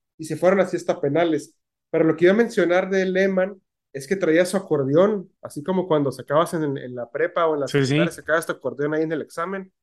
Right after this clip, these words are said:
Speaker 1: Pues ahí sacó su acordeón para ver, eh, hacia dónde iban a patear los jugadores argentinos. A dónde iba a patear Cambiaso, dónde iba a patear Roberto Ayala, dónde iba a patear probablemente un Riquelme si le tocaba patear.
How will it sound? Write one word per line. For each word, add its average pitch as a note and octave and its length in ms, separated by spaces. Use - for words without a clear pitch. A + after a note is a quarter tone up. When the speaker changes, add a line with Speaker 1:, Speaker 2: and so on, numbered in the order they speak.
Speaker 1:
Pues C#3+ 200
ahí C#3 220
sacó F3 560
su F3+ 120
acordeón D3 400
para F3+ 240
ver, E3+ 300
eh, C#3 340
hacia C#3+ 320
dónde E3+ 260
iban G#3 180
a G3+ 120
patear F3 360
los F3 260
jugadores C#3 440
argentinos. C#3+ 680
A C3 80
dónde D#3 200
iba D#3+ 80
a D#3 80
patear B2 300
Cambiaso, D#3+ 680
dónde C#3 260
iba C#3+ 100
a C#3 40
patear B2 320
Roberto A#2 360
Ayala, D#3 640
dónde C#3 240
iba D3 60
a D3 80
patear C#3 380
probablemente C3+ 540
un B2 160
Riquelme C#3+ 480
si C3+ 140
le A#2+ 80
tocaba B2 380
patear. D3+ 440